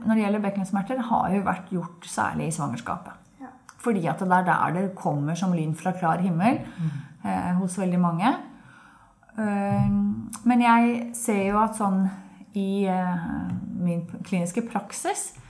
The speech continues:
Speaker 3: Mm.
Speaker 1: så ser jeg jo en del menn som kan ha vært operert for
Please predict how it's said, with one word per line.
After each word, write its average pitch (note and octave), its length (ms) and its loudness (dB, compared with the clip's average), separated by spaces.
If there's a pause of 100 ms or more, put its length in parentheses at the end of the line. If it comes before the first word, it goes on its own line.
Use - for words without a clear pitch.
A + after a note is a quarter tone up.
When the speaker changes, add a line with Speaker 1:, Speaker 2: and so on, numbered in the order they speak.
(160)
Speaker 3:
Mm. D#3 120 -4 (160)
Speaker 1:
så A3 200 -4
ser A3+ 220 0
jeg F3+ 280 4
jo G#3+ 200 2
en A3+ 220 6
del G3 200 2
menn G3+ 400 6
som G3+ 300 0
kan F3+ 120 -2
ha D#3+ 80 2
vært E3 120 -6
operert C#4 540 2
for C4+ 180 0